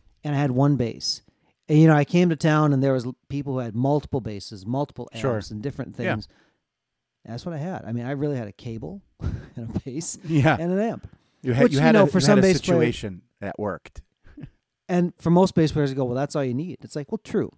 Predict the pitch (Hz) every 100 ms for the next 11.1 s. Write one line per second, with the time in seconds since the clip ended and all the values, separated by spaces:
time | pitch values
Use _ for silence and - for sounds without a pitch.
0 | _ _ _ _ - 196 190 208 202 175
1 | - 175 156 160 147 143 135 123 135 131
2 | 131 127 107 120 110 107 98 110 120 123
3 | 113 98 104 104 98 87 _ - 120 92
4 | 87 _ _ _ _ 165 175 196 185 139
5 | 110 95 - _ _ _ _ _ - 147
6 | 147 151 143 139 123 117 139 131 127 127
7 | 120 131 117 110 113 107 - 110 107 123
8 | 131 131 113 101 - 101 92 95 _ _
9 | _ _ _ _ _ _ _ _ - 131
10 | 117 139 127 127 110 107 - 202 101 110